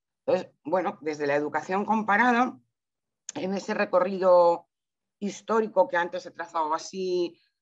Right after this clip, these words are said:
eh, con línea gruesa, eh, tenemos que pensar que nuestra materia, nuestra disciplina, ha estado presente como asignatura, eh, desde hace ya más de cincuenta años, ¿no?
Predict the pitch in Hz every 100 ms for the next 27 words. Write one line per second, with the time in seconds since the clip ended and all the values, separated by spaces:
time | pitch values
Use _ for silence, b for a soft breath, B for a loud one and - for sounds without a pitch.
0 | _ 165 165 160 151 - 170 170 156 147
1 | - 190 196 185 170 143 208 233 - 196
2 | 208 _ _ _ _ - 170 160 151 139
3 | 139 165 160 185 202 208 214 214 247 202
4 | 143 - 143 135 156 156 180 208 185 127
5 | 127 127 131 135 160 196 214 b _ _
6 | _ - 147 - 196 190 170 - 185 190
7 | 185 175 160 - 151 139 135 175 202 214
8 | - _ _ _ _ 160 147 139 131 117
9 | 147 165 156 151 190 170 175 165 208 208
10 | 208 175 165 151 143 127 117 110 107 98
11 | 123 190 190